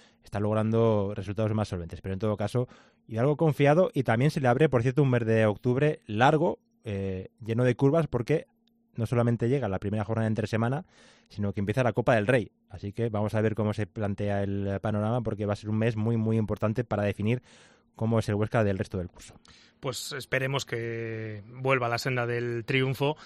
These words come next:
Speaker 2: y eso que el equipo, preocupación ninguna, al contrario, es una balsa de aceite, ¿no? Todo lo que se vive en torno al Huesca,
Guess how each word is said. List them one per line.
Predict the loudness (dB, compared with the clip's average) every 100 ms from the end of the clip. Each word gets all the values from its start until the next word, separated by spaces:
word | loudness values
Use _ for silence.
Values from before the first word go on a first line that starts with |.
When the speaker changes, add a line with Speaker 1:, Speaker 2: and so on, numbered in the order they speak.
| -20 -20 -12
Speaker 2:
y | -6
eso | -4 -4
que | -4
el | -6 -8
equipo, | -8 -4 -2 -4 -8 -12
preocupación | -8 -6 -6 -6 -6 -6
ninguna, | -4 -2 -2 -4
al |
contrario, | -8 -6 -2 -2 -2 -8
es | -10 -8
una | -4 0
balsa | 0 0
de | -2
aceite, | -2 -2 -2
¿no? | -4 -4
Todo | -2
lo | -2
que | -2
se | -2
vive | -2 -2
en | -4
torno | -4 -4 -6 -4 -4 -4
al | -6 -4
Huesca, | -4 -2 0 0